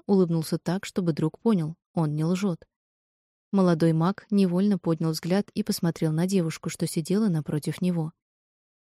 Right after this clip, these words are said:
Заметив интерес жениха, Тереза широко улыбнулась, отложив столовый прибор. «Слишком много улыбается», промелькнуло в голове Анджея. Невеста не то чтобы совсем не нравилась ему. Нет, напротив,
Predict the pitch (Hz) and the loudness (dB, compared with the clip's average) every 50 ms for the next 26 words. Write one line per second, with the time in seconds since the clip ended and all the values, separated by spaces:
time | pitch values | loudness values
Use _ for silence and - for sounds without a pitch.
0 | _ 196 185 185 175 175 170 - - - - 170 160 - 170 170 165 160 160 165 | _ 0 2 4 4 4 4 2 0 -2 -2 -2 -2 0 0 0 0 2 0 0
1 | 165 165 160 - - 196 208 - - 202 190 202 208 233 214 - 185 170 165 - | 0 0 0 0 -2 -4 -2 0 2 2 2 2 2 0 0 0 0 0 0 0
2 | - 165 165 160 175 170 208 220 226 202 165 160 - - - - _ 202 190 - | 0 0 0 0 -2 0 0 0 2 2 0 -2 -4 -8 -12 -6 _ -4 -2 0
3 | 180 165 160 151 165 175 190 - - 247 226 185 160 151 151 143 - - 160 151 | 0 0 0 0 -2 -4 -4 -4 -2 -2 0 0 0 0 -2 -2 -2 -2 -2 0
4 | 160 156 135 - _ _ _ _ _ _ _ _ _ _ _ _ _ - - - | -2 -2 -4 -6 _ _ _ _ _ _ _ _ _ _ _ _ _ -14 -4 0
5 | 214 190 175 - - 208 208 214 208 190 170 160 165 165 170 180 202 196 220 208 | 0 0 0 0 0 2 2 4 4 4 2 2 0 0 2 2 2 2 2 2
6 | 175 160 156 - - - 170 - - _ _ _ - 170 180 170 165 156 - - | 2 0 -2 -4 -8 -10 -10 -12 -14 _ _ _ -2 0 2 4 2 2 0 -2
7 | 170 160 156 151 151 - 160 160 160 156 160 156 160 170 170 190 190 170 160 165 | -2 0 0 -2 -2 -2 -2 -2 0 0 0 0 0 0 0 -2 -2 -2 -4 -6
8 | - _ _ _ _ _ _ _ _ _ _ _ _ - 202 196 190 180 196 190 | -10 _ _ _ _ _ _ _ _ _ _ _ _ 2 4 6 6 6 4 2
9 | - - 202 196 190 190 - - 269 - - 214 175 175 - - 190 175 - - | 2 2 4 4 4 4 4 0 -2 -2 -2 0 0 0 0 0 0 0 2 2
10 | 180 170 160 156 156 160 160 156 156 151 160 156 - - 165 156 151 156 - _ | 2 2 2 2 0 0 0 0 0 -2 -2 -4 -4 -4 -4 -4 -4 -4 -8 _
11 | _ _ - 190 208 208 175 165 - 175 170 165 - 240 226 196 - 165 165 - | _ _ 2 4 6 6 4 2 2 0 0 2 2 2 2 2 0 -4 -8 -8
12 | - | -12